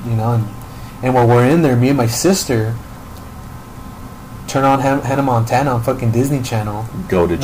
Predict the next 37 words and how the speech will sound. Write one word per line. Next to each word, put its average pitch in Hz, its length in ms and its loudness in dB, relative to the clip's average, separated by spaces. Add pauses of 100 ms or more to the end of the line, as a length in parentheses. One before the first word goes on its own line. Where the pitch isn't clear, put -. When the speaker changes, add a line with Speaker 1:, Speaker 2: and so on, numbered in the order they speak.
Speaker 2:
show. 160 140 2
Speaker 1:
that, 143 220 4
with 143 220 2
that 127 220 2
noise 143 440 4
in 147 80 2
the 131 80 2
background, 120 460 4
my 107 100 -2
dad 123 320 2
yelling, 123 500 4
my 113 120 2
grandma 117 280 2
trying 120 300 0
to 117 60 -4
calm 127 240 0
him 131 200 -2
down, 113 520 2 (540)
an 120 120 2
adult 131 560 4
man 131 560 2
drinking 135 640 0
his 117 240 2
sorrow 131 680 4
and 117 120 4
his 107 200 0
betrayal 120 720 2
away, 117 520 0
and 113 180 -2
my 104 120 -6
mom's 110 460 0
at 101 200 2
work, 117 460 0
you 123 80 -2
know, 127 120 0
with 117 180 -2
the 104 80 -8